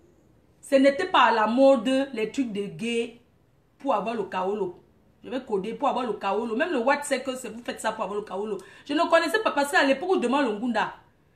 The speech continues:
c'est l'époque où on parle les choses que mariage forcé, parce qu'au Cameroun, il n'y avait pas de problème, que tu peux demander l'asile politique. Parce que pour demander l'asile venant d'un pays, il faut avoir, il faut qu'il y ait un problème. Et comme au Cameroun, il n'y avait pas de, de problème, toi qui as mis le nom Christelle, quoi là,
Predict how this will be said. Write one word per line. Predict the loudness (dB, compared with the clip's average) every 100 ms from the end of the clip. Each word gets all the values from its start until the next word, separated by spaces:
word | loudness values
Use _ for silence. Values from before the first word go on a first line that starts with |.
| _ _
c'est | 2 6
l'époque | 6 6 2
où | 4
on | 2
parle | 4 2 2
les | 0 -2
choses | -2 -4 -4
que | -2
mariage | 2 4 4 2 0
forcé, | -2 -4 -4 -4
parce | -4 -4
qu'au | -8 -10 -4 -2 0
Cameroun, | -2 -2 -2
il |
n'y |
avait | -4 -4
pas | -6
de | -6
problème, | -8 -8 -6 -6
que | -8
tu | -10
peux | -8
demander | -6 -6 -6
l'asile | -6 -8 -8
politique. | -8 -8 -4
Parce | -2
que | -2 -8 _
pour | -4
demander | -2 0 2
l'asile | 2 0 -4 -4 -10 -12
venant | -6 -2 -2
d'un | -2 -6
pays, | -8 -10 -12 -18 _ -6
il | 0
faut | 2
avoir, | 2 2
il | 0
faut | 0
qu'il | -2
y | 0
ait |
un | 0 -2
problème. | -2 -4 -4 -6 -8 -14 _ _ _ _ _ _ _ _ _ 0
Et | 0 2
comme | 2 2
au |
Cameroun, | 2 2 2
il |
n'y | 0
avait | 2
pas | 2
de, | 2 0
de | 0 -4
problème, | -4 -2 -4 0
toi | 0
qui | 2
as | 2
mis | 4
le | 2
nom | 2 0
Christelle, | -2 -6 -2 -2 -2
quoi | -2 -2
là, | 0 -4 -6